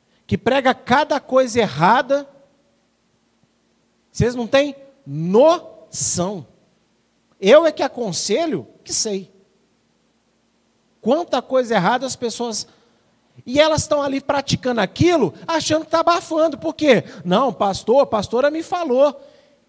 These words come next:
E aí eu tenho carinho de explicar, "Peraí, não é assim, vamos conversar, deixa eu te explicar na palavra, é assim, assim, assim." E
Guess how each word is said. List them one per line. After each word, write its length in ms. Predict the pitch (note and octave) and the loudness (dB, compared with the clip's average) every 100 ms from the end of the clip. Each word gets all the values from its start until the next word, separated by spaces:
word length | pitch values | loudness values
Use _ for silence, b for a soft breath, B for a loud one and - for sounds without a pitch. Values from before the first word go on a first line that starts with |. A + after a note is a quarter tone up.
| - | -6
E 80 | |
aí 160 | A3 A3+ | -2 2
eu 100 | D4+ | 0
tenho 240 | D4+ D4 | 0 -6
carinho 360 | C#4 D#4 C4 B3 | -4 -4 -2 -6
de 60 | - | -8
explicar, 300 | A3+ A3 G#3 | -10 -8 -6
"Peraí, 360 | G#3 G#3+ F3 | -6 -4 -6
não 180 | D3 D3+ | -6 -6
é 80 | F#3+ | -4
assim, 380 | G3 - E3+ C#3 | -6 -6 -8 -6
vamos 240 | D3+ F3+ | -6 -8
conversar, 520 | F#3 F#3+ E3+ - D#3 | -10 -8 -6 -6 -6
deixa 180 | C3+ E3+ | -6 -10
eu 20 | |
te 40 | - | -10
explicar 300 | F3+ - F3 | -12 -10 -8
na 120 | F3 | -8
palavra, 580 | F#3 F3+ E3 D#3 C3 C#3+ | -6 -4 -2 -4 -4 -4
é 20 | |
assim, 400 | D#3+ - F#3 F#3 | -4 -6 -8 -8
assim, 240 | D#3+ - | -8 -12
assim." 460 | F3 - E3 D#3 A#2 _ _ _ _ _ _ _ _ _ _ _ _ _ _ _ _ _ _ _ _ - | -14 -12 -12 -14 -16 _ _ _ _ _ _ _ _ _ _ _ _ _ _ _ _ _ _ _ _ -6
E 360 | A3+ C4+ - | -2 -2 -4